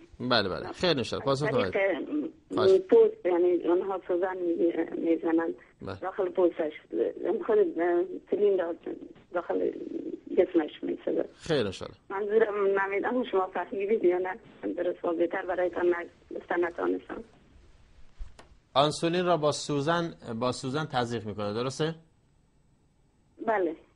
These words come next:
Speaker 1: خب.
Speaker 2: بله. آیا وضوعش باطل می‌شود یا نه؟
Speaker 1: با انسولین روزه با-، اه، س-، روزه باطل نمیشه، ولی خب به خاطر اینکه می‌خواد غذا بخورد،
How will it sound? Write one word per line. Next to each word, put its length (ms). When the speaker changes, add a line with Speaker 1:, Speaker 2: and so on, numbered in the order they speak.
Speaker 1:
خب. 140
Speaker 2:
بله. 520
آیا 280
وضوعش 380
باطل 300
می‌شود 520
یا 100
نه؟ 240
Speaker 1:
با 200
انسولین 580
روزه 300
با-، 200
اه، 200
س-، 200
روزه 540
باطل 540
نمیشه، 380
ولی 260
خب 200
به 80
خاطر 260
اینکه 200
می‌خواد 340
غذا 340
بخورد، 640